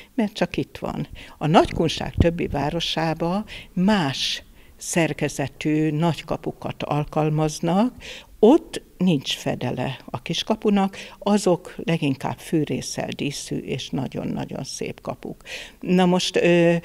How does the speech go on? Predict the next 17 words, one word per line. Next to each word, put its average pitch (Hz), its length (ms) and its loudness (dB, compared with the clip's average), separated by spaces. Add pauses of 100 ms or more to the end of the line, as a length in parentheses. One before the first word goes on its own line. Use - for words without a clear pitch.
(200)
nagyon 196 420 8
szépek 185 600 0
a 151 40 0
nagykunságban 151 880 -4
a - 20 -2
fejfák - 760 -4
is. 202 360 0 (400)
Ez 214 220 6
nem 175 220 4
tartozik 156 640 -2
ugyanehhez 170 540 0
a 156 60 0
témához, 185 540 0
de 180 80 0
a 147 140 0
könyvemben 160 680 0
megemlítettem, 196 1080 0